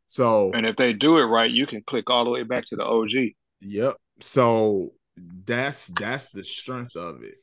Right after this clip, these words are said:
Speaker 1: So I, I would get on there asap. I know, I, but, you know, I, I get the intrusiveness fi-,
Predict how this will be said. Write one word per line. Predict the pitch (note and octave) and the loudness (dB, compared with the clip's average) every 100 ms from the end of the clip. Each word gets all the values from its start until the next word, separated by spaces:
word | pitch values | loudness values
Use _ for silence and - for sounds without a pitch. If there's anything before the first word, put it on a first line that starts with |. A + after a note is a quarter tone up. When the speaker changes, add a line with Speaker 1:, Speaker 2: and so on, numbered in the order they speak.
| _ - | _ -16
Speaker 1:
So | - G#2 F2+ D2+ D2+ _ _ D2+ | -12 -10 -10 -12 -14 _ _ -6
I, | G#2+ C#3 - A2 C#3 | -2 -2 -2 -4 -2
I | |
would | D3 C3+ A#2+ | -4 -6 -6
get | C3+ C3 | -6 -4
on | B2+ B2+ | -6 -6
there | B2+ A#2+ | -4 -4
asap. | A#2 B2+ B2+ - A#2+ A#2 G2 | -4 -6 -6 -8 -8 -8 -10
I | A2 | -10
know, | A#2+ A#2+ B2+ A2 | -8 -6 -6 -8
I, | A#2 - A2+ | -12 -16 -12
but, | A#2+ C#3 - - | -2 -2 -2 -16
you | - E3 E3 | -16 -12 -8
know, | D3 C3+ | -4 -4
I, | B2 C#3 | -4 -8
I | C3+ D3+ | -6 -6
get | C#3+ C#3+ C#3+ | -4 -6 -6
the | C3 | -8
intrusiveness | A#2+ A2 - D3 C#3+ C#3 C3+ C3 B2+ B2+ | -8 -10 -6 -6 -6 -10 -8 -6 -6 -10
fi-, | - - C#3 C3 | -18 -8 -6 -6